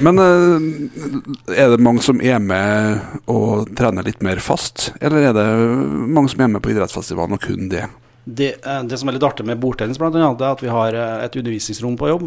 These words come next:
Speaker 2: hvor vi har et bordtennisbord som vi kan slå opp og ned. Det har
Speaker 1: Mhm.
Speaker 2: blitt veldig populært som en liten avveksling i hverdagen. Du kan ta et kvarter, og så kan du gå og så spille litt bordtennis. Derfor tror jeg vi har to lag der også,
Speaker 1: Mhm.
Speaker 2: av den grunn.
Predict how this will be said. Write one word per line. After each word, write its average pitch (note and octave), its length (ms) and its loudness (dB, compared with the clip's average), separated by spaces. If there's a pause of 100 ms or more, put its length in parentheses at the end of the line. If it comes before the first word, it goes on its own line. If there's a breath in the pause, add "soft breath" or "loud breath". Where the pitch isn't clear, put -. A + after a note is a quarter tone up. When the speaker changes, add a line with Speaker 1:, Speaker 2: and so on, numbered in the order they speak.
Speaker 2:
hvor A#2+ 180 -4
vi A2 160 -6
har G#2+ 220 -4
et G#2 80 -12
bordtennisbord A2 640 -8
som B2 100 -8
vi A#2+ 80 -8
kan A2+ 240 -6
slå A2 320 -8
opp - 80 -10
og A#2+ 80 -2
ned. F3+ 140 -2 (340)
Det G#2 240 0
har G#2 60 4
Speaker 1:
Mhm. C3 80 2
Speaker 2:
blitt C3 160 -4
veldig A#2 160 -4
populært C#3+ 340 -4
som D3 160 -2
en C#3+ 140 2
liten D#3+ 180 -2
avveksling G#2+ 480 -2 (540 soft breath)
i C3+ 40 -2
hverdagen. G#2+ 320 0
Du - 60 -18
kan A#2+ 120 -8
ta A2+ 140 0
et G2+ 80 -6
kvarter, A2+ 360 -8
og F#3 60 -10
så - 120 -10
kan G2 140 -10
du F#2 80 -14
gå G2 120 -14
og F#2+ 100 -10
så F2 440 -10
spille G2 300 -10
litt - 40 -18
bordtennis. F2+ 460 -14
Derfor A#2 400 -8
tror D3 160 2
jeg - 20 2
vi A2+ 60 0
har G#2 200 -4 (440)
to A#2 140 -4
lag G2+ 200 -4
der G#2 120 -8
også, - 220 -12 (320)
Speaker 1:
Mhm. G#2+ 260 0 (180)
Speaker 2:
av - 140 -12
den G#2+ 180 -8
grunn. F#2+ 240 -12